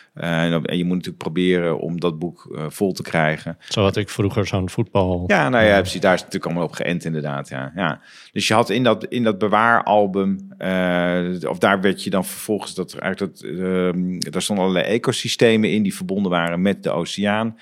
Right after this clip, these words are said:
Speaker 1: En elk ecosysteem had dan een linkje naar een specifieke podcastaflevering. Dus we hoorden net volgens mij een stukje uit de
Speaker 2: De walvis, eh, de blauwe vinvis.
Speaker 1: Ja, precies. Ja, dat was op de diepzee waarschijnlijk inderdaad. Ja, dus dat is, dat, dus dan zie je Freek Vonk in dat album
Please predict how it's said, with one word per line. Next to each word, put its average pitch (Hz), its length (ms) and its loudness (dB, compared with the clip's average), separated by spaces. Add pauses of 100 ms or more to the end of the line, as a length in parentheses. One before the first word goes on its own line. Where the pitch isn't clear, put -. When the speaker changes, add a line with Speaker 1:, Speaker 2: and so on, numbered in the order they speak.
(200)
Speaker 1:
En 90 140 -4
elk 95 240 2
ecosysteem 92 760 -2
had 87 140 -4
dan 90 100 -2
een 85 140 -2
linkje 90 480 0 (320)
naar 87 400 0
een - 140 -8
specifieke - 520 -2 (560)
podcastaflevering. 73 760 -2
Dus 80 200 -2
we - 60 -20 (260)
hoorden 87 180 2
net 90 160 -2
volgens 85 240 -2
mij 85 80 2
een 80 60 0
stukje 82 320 -2
uit 85 300 -2
de 85 320 0
Speaker 2:
De 104 80 0
walvis, 104 640 2
eh, 95 500 -2
de 95 80 -6
blauwe 104 300 4
vinvis. 123 360 2
Speaker 1:
Ja, 113 240 6
precies. 113 260 0
Ja, 90 60 4
dat 82 80 2
was 92 120 -2
op 90 100 0
de 92 120 -10
diepzee 110 440 4
waarschijnlijk 101 480 0
inderdaad. 95 480 2
Ja, 92 120 2
dus 90 160 -2
dat 92 140 0
is, 80 60 -6
dat, 95 380 -6
dus 82 280 -12
dan 101 100 -6
zie 107 160 -4
je 104 120 -2
Freek 98 260 -2
Vonk 98 220 -4
in 101 120 -6
dat 101 160 -2
album 92 460 0